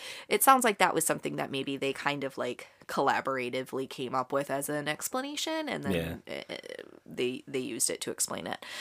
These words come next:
Speaker 1: Um, and according to Britannica, this free-form semi-autobiography, um, On the Road was written by Kerouac over the course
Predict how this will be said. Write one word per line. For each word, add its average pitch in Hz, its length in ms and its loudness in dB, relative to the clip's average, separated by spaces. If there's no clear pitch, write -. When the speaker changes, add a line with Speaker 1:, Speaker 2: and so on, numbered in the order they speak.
Speaker 1:
Um, 175 240 12
and 233 100 8
according 508 340 8
to - 80 4
Britannica, 175 880 6
this 156 200 4
free-form 180 920 2
semi-autobiography, 143 1800 2
um, 143 320 4
On 135 180 0
the 208 100 -2
Road 143 320 2
was 196 320 10
written 247 260 6
by 196 160 6
Kerouac 170 600 4
over 170 260 6
the 160 100 0
course - 540 2